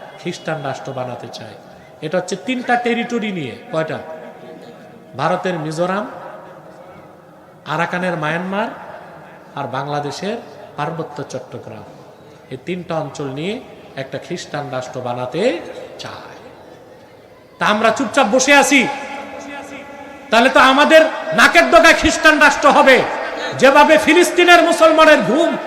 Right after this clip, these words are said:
হারাম করেছে ইসরায়েল, বাংলাদেশের মুসলমানের ঘুম হারাম করবে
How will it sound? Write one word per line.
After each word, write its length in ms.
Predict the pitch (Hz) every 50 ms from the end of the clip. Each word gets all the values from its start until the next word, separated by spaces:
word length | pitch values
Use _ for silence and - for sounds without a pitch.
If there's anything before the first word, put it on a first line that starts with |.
| - - - -
হারাম 340 | 254 311 359 392 381 359 277
করেছে 280 | 349 359 349 349 - 320
ইসরায়েল, 600 | 330 349 294 247 233 330 392 480 - 302 415 330 - - - - - - -
বাংলাদেশের 600 | - 339 453 453 440 427 415 403 349 - 339 359
মুসলমানের 560 | 359 339 302 - 302 311 285 294 285 277 254 196
ঘুম 220 | 170 277 311 285
হারাম 280 | 247 285 269 262 254 202
করবে 320 | 214 220 220 208 202 185